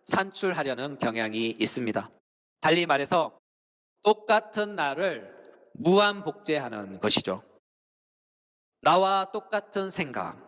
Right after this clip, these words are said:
나와 똑같은 행동, 나와 똑같은 결과를 산출하려고 합니다.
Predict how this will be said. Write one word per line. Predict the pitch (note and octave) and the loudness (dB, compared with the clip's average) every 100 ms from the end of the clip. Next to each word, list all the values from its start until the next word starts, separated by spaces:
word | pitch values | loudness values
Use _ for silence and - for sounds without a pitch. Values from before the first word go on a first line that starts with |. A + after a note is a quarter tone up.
| - _ - | -20 _ 0
나와 | C#3 D#3 D#3 D#3 - | 2 4 4 2 0
똑같은 | F3 - D#3+ - D#3+ D3 | -2 4 2 4 -4 -4
행동, | D#3+ E3+ B2+ G2 - - _ _ _ | -6 -4 -4 -4 -10 -20 _ _ _
나와 | C#3+ D#3 D#3 - | 2 4 2 0
똑같은 | F#3 - D#3+ - D#3+ D3+ | -8 -4 -6 -4 -8 0
결과를 | E3+ E3+ F3+ C3 - - - - | 2 4 2 0 -10 -20 -20 -4
산출하려고 | D#3 D3 - C#3+ B2+ A#2 G#2 B2 | -2 0 2 2 2 -2 2 0
합니다. | B2 A#2 A2 G2 | 0 -6 -8 -10